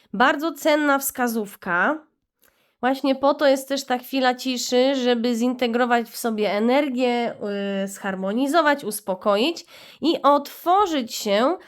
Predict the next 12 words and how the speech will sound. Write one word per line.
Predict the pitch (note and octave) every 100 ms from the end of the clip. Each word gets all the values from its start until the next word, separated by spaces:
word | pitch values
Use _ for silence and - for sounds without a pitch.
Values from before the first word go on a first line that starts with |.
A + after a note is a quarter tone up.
| _ _
na | A3 A#3
ten | B3+ B3+ C4
strumień | C4 C#4 D4 D4 C#4+ C4+
obfitości | A#3+ A#3+ C4 A#3+ B3 B3 - G#3
pomyślności, | A3+ A3+ A3+ A3+ A#3+ A#3 G3+ G3 - C#4+
który | - C#4 D4
kieruje | - C#4 B3 B3+ D4
w | D#4
Twoją | - C4+ B3+ C4+
stronę | C#4 - G3+ G3+ G3+ G3 G3+ G3
wszechświat. | - - A3 G3 G3 - D3+ - - _ _ _ _ _ _ _ _ _
Yy, | -